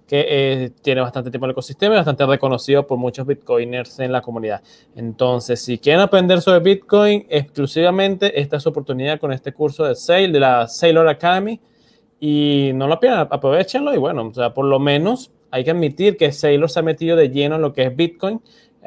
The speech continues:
hasta a nivel educativo, como lo muestra aquí, ya que su, tiene una página incluso de solo Bitcoin,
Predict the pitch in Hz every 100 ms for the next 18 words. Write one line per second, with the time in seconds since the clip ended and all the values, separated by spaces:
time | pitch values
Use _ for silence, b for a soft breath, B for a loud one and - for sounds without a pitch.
0 | - _ 139 127 120 131 123 123 131 160
1 | 147 113 143 147 170 - 135 120 120 123
2 | 143 175 170 117 131 143 135 123 151 175
3 | 175 202 196 175 156 143 165 160 131 156
4 | 156 156 147 175